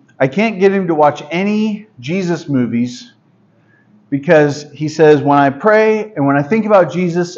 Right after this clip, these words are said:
I don't want to see that actor. I don't want to see that picture. I want to try to keep," and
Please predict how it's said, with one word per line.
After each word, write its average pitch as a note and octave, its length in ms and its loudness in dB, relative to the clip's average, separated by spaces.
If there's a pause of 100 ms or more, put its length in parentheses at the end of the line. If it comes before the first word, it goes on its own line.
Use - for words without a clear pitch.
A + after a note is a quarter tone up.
I C#3 60 -2
don't F#3 220 2
want G3 100 -2
to F3+ 60 -2
see F#3+ 220 -2
that E3+ 280 4
actor. D#3+ 540 -2 (760)
I C3+ 100 2
don't F#3+ 140 2
want G3 140 0
to G3 60 0
see G3 220 -4
that F3+ 300 4
picture. - 680 -6 (560)
I B2 40 0
want E3+ 440 -2
to - 80 -20
try F#3+ 200 4
to F3+ 100 2
keep," G#3 400 -2 (960)
and C#3+ 360 -2